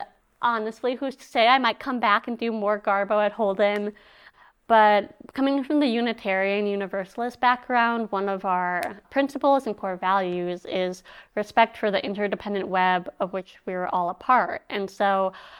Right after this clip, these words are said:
I think creation care, mindfulness, and understanding how we get into this consumption cycle is a huge part of my ministry.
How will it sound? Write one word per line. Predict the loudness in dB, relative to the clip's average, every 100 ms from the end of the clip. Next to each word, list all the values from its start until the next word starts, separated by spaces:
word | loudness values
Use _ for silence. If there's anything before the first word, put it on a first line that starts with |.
| -4
I | 0
think | 0 -2
creation | -4 0 2 0 -2 -2
care, | -4 0 2 2 2 0 -4
mindfulness, | -2 0 2 0 -2 0 0 0 -2 -6 -20 -20 _
and | -6 -2
understanding | -2 -2 -2 -4 -4 -2 -4 -4
how | -10 -2 2 4 2
we | -2 -6 -6
get | 0 0 0
into | -4 -6 -4 -4
this | -4 -6
consumption | -8 -8 -4 -4 -4 -4 -6
cycle | -2 -2 2 2 2
is | 0 -6
a |
huge | -8 -8 -8
part | -2 0
of | 0 -2
my | -4
ministry. | -2 -2 -4 -6 -2 0 -2